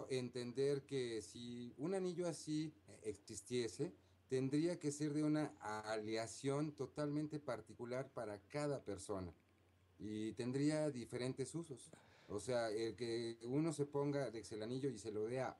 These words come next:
otra persona que tiene una constitución numerológica totalmente diferente, pues no tendría el mismo efecto, ¿no? Si,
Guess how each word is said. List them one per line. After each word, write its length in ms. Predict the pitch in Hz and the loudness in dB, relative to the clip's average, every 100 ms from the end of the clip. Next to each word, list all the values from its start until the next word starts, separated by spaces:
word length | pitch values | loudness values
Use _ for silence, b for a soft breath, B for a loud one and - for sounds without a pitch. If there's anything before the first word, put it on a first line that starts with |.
| - | -4
otra 300 | 117 123 123 | -2 0 0
persona 420 | 113 107 127 120 - b b | -2 -2 -2 -4 -10 b b
que 120 | 113 | -4
tiene 320 | 107 135 143 | 2 4 6
una 480 | 135 135 135 139 135 | 4 4 2 0 0
constitución 760 | 110 101 104 107 98 131 131 113 | -2 -4 -6 -10 -4 -2 0 -2
numerológica 1080 | 110 113 110 104 104 113 123 123 113 110 92 - - | -4 -4 0 2 4 4 0 -2 -8 -4 -4 -6 -8
totalmente 800 | 104 101 120 120 - 123 123 123 | -4 0 0 -2 -4 0 0 0
diferente, 680 | 104 95 113 123 123 131 180 - - - - | 0 0 0 2 0 0 -2 -2 -20 -20 -4
pues 180 | 101 101 | 0 0
no 200 | 120 131 | 0 0
tendría 560 | 135 117 110 117 120 110 | -2 -2 0 2 2 2
el 160 | 95 | 2
mismo 520 | 101 107 98 104 104 98 | 0 -2 -4 -2 -2 -4
efecto, 420 | 95 143 143 92 | -2 0 0 -4
¿no? 180 | 92 107 | -8 -8
Si, 360 | - 92 92 | -12 -10 -10